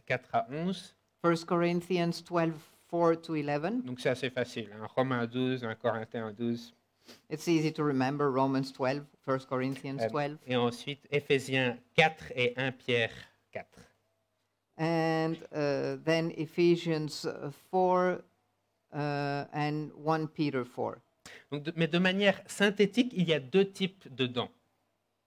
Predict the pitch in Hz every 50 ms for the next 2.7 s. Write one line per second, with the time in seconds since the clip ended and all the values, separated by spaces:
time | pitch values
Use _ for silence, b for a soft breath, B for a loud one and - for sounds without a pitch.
0 | _ _ - 165 190 202 196 - 208 208 202 202 202 196 180 202 226 240 240 233
1 | 214 190 185 196 202 190 175 185 180 180 175 175 175 175 170 170 156 101 156 160
2 | 156 151 151 156 - - - 202 196 196 190 190 190